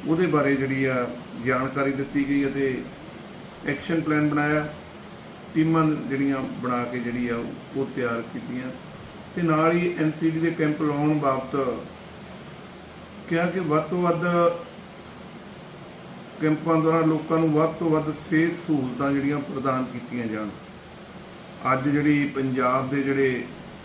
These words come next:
ਜ਼ਿਆਦਾ ਜ਼ਿਲ੍ਹੇ ਜਿਹੜੇ ਉਹ ਹੜ੍ਹਾਂ ਦੀ ਮਾਰ ਦੇ ਵਿੱਚ ਆਏ ਨੇ ਤੇ ਉੱਥੇ ਜਿੱਥੇ ਸਮਾਜ ਸੇਵੀ ਸੰਸਥਾਵਾਂ, ਸਰਕਾਰ ਜਿਹੜੀ ਉਹ ਯਤਨ ਕਰ ਰਹੀ ਹੈ ਤੇ ਨਾਲ ਹੀ ਇਹਨਾਂ ਦਿਨਾਂ 'ਚ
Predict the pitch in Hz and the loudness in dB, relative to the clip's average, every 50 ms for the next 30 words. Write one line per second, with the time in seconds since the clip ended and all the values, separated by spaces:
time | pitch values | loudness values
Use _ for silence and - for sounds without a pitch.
0 | - 127 113 127 127 123 123 127 135 139 - - - - 120 127 135 143 139 131 | -14 -12 -4 0 2 2 4 4 4 2 2 0 -6 -8 -6 -2 0 0 2 2
1 | 135 135 135 135 131 127 - - 139 135 131 127 131 139 147 151 151 147 135 131 | 2 2 4 4 2 0 0 -2 0 0 0 2 2 2 4 4 4 4 4 4
2 | 123 123 123 127 123 127 139 131 127 123 120 131 127 120 123 127 131 131 131 131 | 2 4 2 2 2 2 2 0 0 -2 -4 -4 -2 0 0 0 0 -2 -2 -4
3 | - - - - - - - - - - - - - - 160 160 160 160 - 180 | -6 -8 -10 -14 -16 -16 -16 -18 -16 -16 -16 -14 -2 2 4 4 4 2 2 2
4 | 180 175 175 175 175 175 - - - - - - - - - - - - - - | 2 4 4 2 2 0 -2 -8 -14 -16 -16 -16 -16 -16 -16 -16 -18 -18 -18 -18
5 | - - - - - - - - - - - - - - - - 117 123 151 151 | -18 -18 -16 -16 -16 -16 -16 -16 -16 -16 -16 -16 -16 -16 -14 -10 0 0 0 0
6 | - - 185 175 175 175 170 175 170 - - - - - - - - - - - | 0 -2 -2 4 6 6 6 6 4 2 -2 -12 -14 -14 -16 -16 -16 -14 -6 -2
7 | 147 139 143 147 147 - - 160 160 165 160 - - 151 151 151 - 151 143 143 | 2 4 4 4 4 2 2 4 4 4 2 2 0 -2 -2 -2 0 0 2 2
8 | 151 151 151 151 147 151 - 143 131 - 143 135 135 139 147 147 143 143 143 147 | 4 4 2 2 0 0 -2 -4 -4 2 4 6 6 6 6 4 2 0 0 0
9 | 143 143 135 135 131 131 143 143 135 143 135 127 123 127 131 135 131 127 120 110 | 0 -2 -2 -2 -2 0 0 0 0 2 0 0 0 0 0 0 0 0 -2 -2
10 | - - - - - - - - - - - - - - - - - - - - | -4 -8 -12 -14 -16 -16 -16 -16 -16 -16 -16 -16 -16 -16 -16 -16 -16 -16 -10 -4
11 | - 175 165 160 156 156 160 165 170 170 175 175 175 175 160 151 147 147 147 143 | 0 2 4 4 4 4 4 4 4 4 4 2 2 2 4 4 4 4 4 4
12 | 143 151 | 4 2